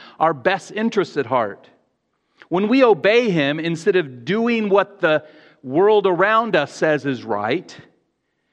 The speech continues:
when they, when Christ and the world come head to head and we choose Christ, when we bow before him instead of bowing before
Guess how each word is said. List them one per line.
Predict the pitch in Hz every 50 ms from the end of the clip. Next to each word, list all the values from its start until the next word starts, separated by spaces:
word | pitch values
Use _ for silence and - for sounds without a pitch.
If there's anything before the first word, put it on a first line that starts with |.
| _ _ -
when | 147 147 156
they, | 160 156 143 135 - - - - -
when | - 135 135 127 127
Christ | - - - 165 165 180 190 190 170 - - 180
and | 160 160 156
the | 151
world | 135 131 147 160 165 165 170 170 170 147 -
come | - 160 147 147
head | 131 156 156 151 135
to | 147
head | 127 123 151 156 160 175 170 160
and | 139 110
we | 110 127 147
choose | 135 - 175 156 143 -
Christ, | - - 147 147 151 165 185 190 175 - - - - _ _ _ _ _ _ _ _ _ _ _ _ _ _ _ _ _ _ _ _ _ _
when | - 170 175
we | 175 175
bow | 165 - 175 175 196 208 208
before | 196 202 - - 202 202 208 220 214
him | 185 196 185 175 175
instead | 170 165 165 - 170
of | 156 139 123 113
bowing | 151 151 165 180 190 190 185 175
before | 170 151 - 180 170 170 165 165 165 156